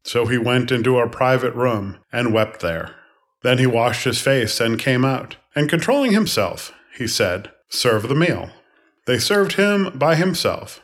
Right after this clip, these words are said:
and them by themselves, and the Egyptians who ate with them by themselves,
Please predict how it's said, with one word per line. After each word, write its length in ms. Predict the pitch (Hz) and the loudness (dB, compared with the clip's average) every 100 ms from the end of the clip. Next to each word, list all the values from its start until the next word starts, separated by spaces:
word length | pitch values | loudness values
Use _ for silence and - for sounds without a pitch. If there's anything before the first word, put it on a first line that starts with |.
| - | -4
and 220 | 110 110 | 0 2
them 400 | 127 117 104 127 - | 2 0 -4 -8 -2
by 160 | 117 | 0
themselves, 800 | 123 135 151 - 98 - 62 - - _ - | 2 2 2 -2 -6 -6 -12 -12 -14 _ -2
and 160 | 143 156 | 2 4
the 140 | 170 | 4
Egyptians 680 | 165 202 208 - 98 - - - | 2 0 -2 -4 -6 -6 -8 -4
who 140 | - | -2
ate 280 | 117 147 160 | 2 2 2
with 180 | 95 85 | -2 -2
them 360 | 98 113 143 _ | -2 -2 -6 _
by 180 | - 143 | -2 0
themselves, 800 | 135 139 165 160 87 - - - | 2 2 0 -2 -4 -8 -12 -14